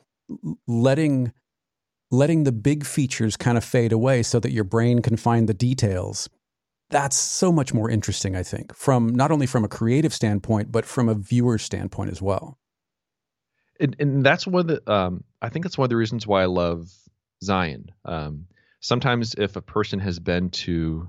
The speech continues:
Speaker 2: Zion National Park for the first time, it, it's intimidating to go there. You see these, these huge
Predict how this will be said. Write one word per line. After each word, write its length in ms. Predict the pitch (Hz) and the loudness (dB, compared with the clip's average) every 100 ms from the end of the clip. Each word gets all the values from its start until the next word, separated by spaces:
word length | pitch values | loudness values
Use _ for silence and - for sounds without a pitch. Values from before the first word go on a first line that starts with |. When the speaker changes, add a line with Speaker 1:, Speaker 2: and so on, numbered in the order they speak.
| - | -4
Speaker 2:
Zion 240 | 95 95 | 0 2
National 300 | 92 87 - | 2 0 -4
Park 260 | 87 90 87 | -2 -2 -2
for 100 | 90 | -6
the 60 | 87 | -6
first 320 | - 85 - | -4 -6 -4
time, 180 | 85 87 | -4 -4
it, 140 | - - - - - | -6 -12 -20 -16 -2
it's 240 | 123 - | -2 0
intimidating 640 | 117 - - 139 139 131 104 | -4 -4 -2 4 6 4 2
to 60 | |
go 100 | 95 | 0
there. 120 | 82 | -2
You 100 | 85 | -2
see 200 | 90 120 | -4 -2
these, 260 | 110 101 - | -2 -2 -4
these 180 | - 95 | -8 -8
huge 760 | - - 131 127 117 107 - | -10 0 2 4 0 -4 -8